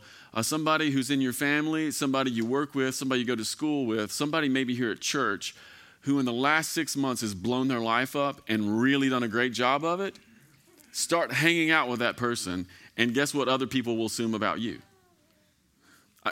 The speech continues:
by the way, this is what they did with Jesus, right? He eats with sinners.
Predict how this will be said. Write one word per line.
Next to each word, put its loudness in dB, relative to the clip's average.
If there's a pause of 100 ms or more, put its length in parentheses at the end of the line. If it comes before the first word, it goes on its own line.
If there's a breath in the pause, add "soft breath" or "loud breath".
by 0
the -2
way, 2
this 0
is -6
what -2
they 0
did -2
with -4
Jesus, -4
right? -4 (1300 loud breath)
He -2
eats -2
with -4
sinners. -8